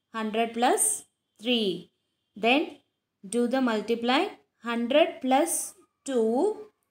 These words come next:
into hundred. Hundred plus two into hundred plus, next, hundred plus two into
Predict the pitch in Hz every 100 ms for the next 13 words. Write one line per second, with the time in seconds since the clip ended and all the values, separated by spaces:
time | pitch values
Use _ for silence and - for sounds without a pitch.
0 | _ _ _ _ _ _ _ 254 254 262
1 | 427 480 - _ _ _ 226 226 220 208
2 | 233 214 175 - _ - 202 220 226 240
3 | 233 - 269 254 247 233 277 403 571 -
4 | _ _ 220 190 190 185 208 311 403 -
5 | _ _ _ _ _ _ _ _ 226 208
6 | 202 370 - - - - - _ _ _
7 | _ _ _ _ _ _ _ 214 233 311
8 | 339 - - - 233 233 233 285 285 269
9 | 262 254 - 285 277 285 285 233 220 285
10 | 392 -